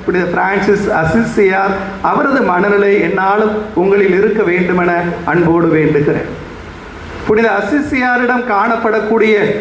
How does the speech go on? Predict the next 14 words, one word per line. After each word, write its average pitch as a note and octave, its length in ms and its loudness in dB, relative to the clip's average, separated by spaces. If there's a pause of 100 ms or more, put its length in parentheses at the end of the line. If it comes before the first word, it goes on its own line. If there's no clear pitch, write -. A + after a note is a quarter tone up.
(140)
மூன்று B3 380 2
பெரும் B3 440 2
பண்புகளாக G3+ 800 0
திரு G#3+ 220 4
அவை G3+ 240 4
ஒரு F3 200 2
பெரிய G#3+ 300 2
பட்டியலையே G3+ 640 2
கொடுக்கிறது. E3+ 500 0 (680)
அந்த E3+ 140 0
மூன்று F3 340 4
பண்புகள், G3 460 2
ஒன்று F3 340 2
மகிழ்ச்சி, G#3 800 2